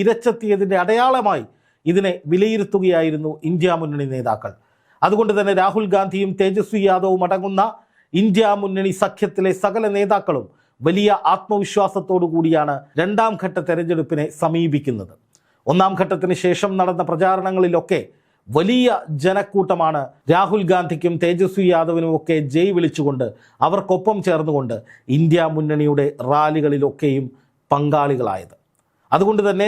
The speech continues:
രണ്ടാം ഘട്ടം വരുമ്പോൾ അതും തങ്ങൾക്ക് അനുകൂലമാകുമോ എന്ന് ഇന്ത്യ മുന്നണി തീർച്ചയായും ഉറ്റുനോക്കിയിരിക്കുകയാണ്. അത് സത്യമെന്ന് പറയുന്ന വിധത്തിൽ അല്ലെങ്കിൽ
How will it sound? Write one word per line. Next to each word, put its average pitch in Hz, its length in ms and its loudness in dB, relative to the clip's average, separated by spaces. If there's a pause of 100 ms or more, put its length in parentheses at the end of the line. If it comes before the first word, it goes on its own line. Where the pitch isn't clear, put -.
(100)
രണ്ടാം 202 420 0
ഘട്ടം 202 340 -2
വരുമ്പോൾ 170 400 0 (480)
അതും 196 160 -2 (140)
തങ്ങൾക്ക് 190 380 -2
അനുകൂലമാകുമോ 185 840 0 (280)
എന്ന് 170 180 0 (400)
ഇന്ത്യ 180 300 2 (100)
മുന്നണി 160 320 -2 (380)
തീർച്ചയായും 190 720 2 (140)
ഉറ്റുനോക്കിയിരിക്കുകയാണ്. 135 1160 -2 (1000)
അത് 180 140 2 (540)
സത്യമെന്ന് 196 580 2
പറയുന്ന 160 400 0
വിധത്തിൽ 147 320 -2 (140)
അല്ലെങ്കിൽ 160 280 2